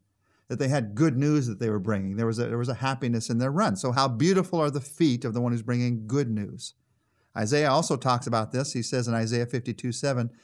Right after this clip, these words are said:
"How beautiful on the mountains are the feet of those who bring good news, who proclaim peace, who bring good tidings, who proclaim salvation, who say to Zion,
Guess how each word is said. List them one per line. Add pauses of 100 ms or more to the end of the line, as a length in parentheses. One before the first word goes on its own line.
(240)
"How
beautiful
on
the
mountains
are
the
feet
of
those
who
bring
good
news,
who
proclaim
peace, (400)
who
bring
good
tidings,
who
proclaim
salvation, (300)
who
say
to
Zion,